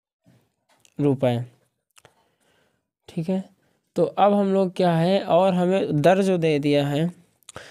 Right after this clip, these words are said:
हम लोग जानते हैं यहाँ से हमें दर दे दिया है,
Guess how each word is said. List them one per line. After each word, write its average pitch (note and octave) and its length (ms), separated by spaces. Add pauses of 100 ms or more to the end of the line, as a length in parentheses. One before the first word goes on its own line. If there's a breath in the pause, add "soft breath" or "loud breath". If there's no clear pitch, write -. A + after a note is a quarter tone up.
(140 loud breath)
हम C#3+ 160
लोग E3+ 160
जानते C#3 420
हैं F3+ 60
यहाँ D#3 260
से F3 180
हमें D#3+ 360
दर D#3 220
दे D3 200
दिया C3+ 260
है, C3+ 280